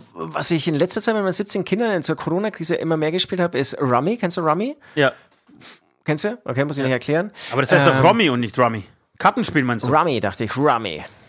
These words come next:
Speaker 2: Na, ich kenn bloß Rummy.
Speaker 1: Also, ich
Speaker 2: Okay.
Speaker 1: meine nicht das Kartenspiel, ne?
Speaker 2: Ach so.
Speaker 1: Nicht das Kartenspiel.
Speaker 2: Was denn dann?
Speaker 1: Äh, du, du hast, ähm, jeder hat dreizehn Plättchen mit verschiedenen Zahlen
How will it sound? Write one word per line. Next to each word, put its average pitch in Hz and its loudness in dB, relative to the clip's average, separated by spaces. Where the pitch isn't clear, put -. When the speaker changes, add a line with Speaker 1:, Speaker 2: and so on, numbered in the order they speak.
Speaker 2:
Na, 92 -20
ich 92 -18
kenn 110 -6
bloß 101 -12
Rummy. 101 -10
Speaker 1:
Also, 160 0
ich 202 4
Speaker 2:
Okay. 190 2
Speaker 1:
meine 220 4
nicht 226 0
das 269 2
Kartenspiel, 175 0
ne? 120 -2
Speaker 2:
Ach 120 -14
so. 170 -4
Speaker 1:
Nicht 185 0
das - -4
Kartenspiel. 123 -6
Speaker 2:
Was 135 -2
denn 143 -4
dann? 190 0
Speaker 1:
Äh, 143 0
du, 160 -4
du 160 0
hast, 175 0
ähm, 147 2
jeder 180 2
hat - -4
dreizehn 160 2
Plättchen 190 -2
mit 160 -6
verschiedenen 151 -2
Zahlen 151 0